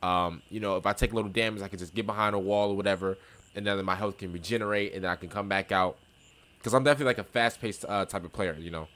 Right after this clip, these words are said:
Um, but, like, the whole, you know, take a little damage, and I gotta bandage up, and I'm not really used to that.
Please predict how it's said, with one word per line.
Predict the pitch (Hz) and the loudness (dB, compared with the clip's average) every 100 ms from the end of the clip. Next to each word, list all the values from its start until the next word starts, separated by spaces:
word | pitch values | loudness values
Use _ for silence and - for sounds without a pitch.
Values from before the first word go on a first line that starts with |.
| - _ - - - - | -20 _ -20 -20 -14 -4
Um, | 90 85 82 78 - _ - - - | 0 0 -2 -8 -16 _ -20 -20 -6
but, | 92 | 2
like, | 101 95 | 2 4
the | 98 | 0
whole, | 95 120 120 113 | 2 4 4 4
you | 120 | 0
know, | 110 | 0
take | 101 - 120 | 4 2 4
a | |
little | 120 110 | 0 0
damage, | 113 110 107 98 | 0 0 -4 -6
and | 107 | -4
I | |
gotta | 98 90 82 107 | -2 -4 -6 -4
bandage | 113 113 104 110 | -2 -4 -4 -4
up, | 104 | -4
and | 98 90 - - - - - - | -6 -10 -16 -20 -20 -20 -20 -4
I'm | 123 | 0
not | 123 | 2
really | 110 98 | 0 -2
used | 95 - | -4 -6
to | |
that. | 73 64 | -10 -12